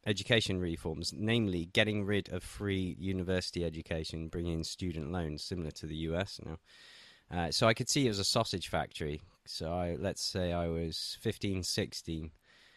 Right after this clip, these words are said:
and I was seeing all my friends lining up as sausages, going into the debt machine, going to university, and then, um, what did they end up with? Most of them worked in, in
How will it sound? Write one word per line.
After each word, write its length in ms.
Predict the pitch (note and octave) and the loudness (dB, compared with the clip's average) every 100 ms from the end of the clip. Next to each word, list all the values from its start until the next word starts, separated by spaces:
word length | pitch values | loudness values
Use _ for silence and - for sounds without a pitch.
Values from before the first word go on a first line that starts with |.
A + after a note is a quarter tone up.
| _ - | _ -4
and 160 | F2 | 0
I 60 | F2 | 2
was 140 | F2+ | 2
seeing 340 | - B2 G#2 G2+ | 2 4 4 4
all 140 | G2 | 4
my 160 | F#2+ F#2 | 4 2
friends 500 | - F2 F2 E2+ - | 0 0 0 -2 -2
lining 320 | F2 F2 F2 | 0 2 0
up 140 | E2 | 0
as 100 | F2 | 0
sausages, 600 | - F2 - D#2 E2 D#2+ | 0 -2 -4 -4 -4 -4
going 260 | - F2 E2+ | -2 0 2
into 220 | E2+ - | 0 -2
the 80 | E2 | -4
debt 260 | E2 D#2 F2 | 0 -2 -2
machine, 460 | F2 E2+ E2 E2 - _ _ _ - | -6 -4 -2 -4 -8 _ _ _ -2
going 280 | F#2 F2 F2 | 2 2 2
to 120 | - | 0
university, 880 | E2+ E2 D#2+ E2 - - D#2+ D#2+ - _ - | 0 0 2 0 -2 -6 -2 -4 -6 _ -4
and 240 | F#2+ F#2 | -2 2
then, 480 | G2+ F#2+ F#2 F#2 F2+ _ - | 2 4 2 0 -4 _ -10
um, 520 | E2+ D#2+ E2+ E2 D#2+ - | -6 -2 -2 -2 -4 -4
what 280 | F#2+ F#2+ | 0 0
did 100 | F2+ | 0
they 100 | E2+ E2 | 0 0
end 140 | D#2 | 0
up 140 | G2+ | -2
with? 120 | D#2+ D#2 | -2 -4
Most 280 | D#2+ D#2+ | -4 -4
of 60 | F2 | -2
them 180 | E2 D#2+ | -2 0
worked 320 | E2+ - - | 0 0 -4
in, 260 | E2 D#2+ D#2 - | -4 -4 -6 -8
in 400 | E2 D#2+ D#2+ D#2 | -6 -4 -2 -4